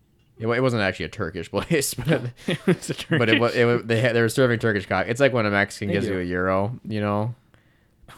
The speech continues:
Speaker 2: the Mexican gives you a euro.
Speaker 1: They're, they, they're, they make good euros.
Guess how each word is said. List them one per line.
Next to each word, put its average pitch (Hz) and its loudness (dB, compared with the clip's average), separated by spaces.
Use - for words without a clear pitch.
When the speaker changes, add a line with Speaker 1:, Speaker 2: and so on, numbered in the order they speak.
Speaker 2:
the - -20
Mexican - -14
gives - -16
you - -20
a - -12
euro. - -10
Speaker 1:
They're, 107 -4
they, 113 -2
they're, 110 0
they 113 2
make 131 0
good 131 2
euros. 113 2